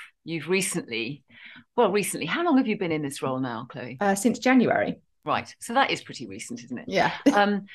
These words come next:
Speaker 1: so, t-, so can you just share how your, h-, how pressure,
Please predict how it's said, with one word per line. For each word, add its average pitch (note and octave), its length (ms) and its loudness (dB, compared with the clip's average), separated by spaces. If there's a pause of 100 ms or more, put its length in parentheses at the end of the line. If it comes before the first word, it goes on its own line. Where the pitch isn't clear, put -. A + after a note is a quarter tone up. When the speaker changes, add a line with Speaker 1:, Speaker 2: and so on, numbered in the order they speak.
(140)
Speaker 1:
so, C4 200 4
t-, - 220 0 (120)
so C4 220 4
can C#4+ 220 0
you D#4 100 -2
just D#4+ 180 0
share F#3+ 600 4 (120)
how A3+ 420 4
your, G3+ 320 2
h-, - 160 -2
how - 840 2 (880)
pressure, - 580 2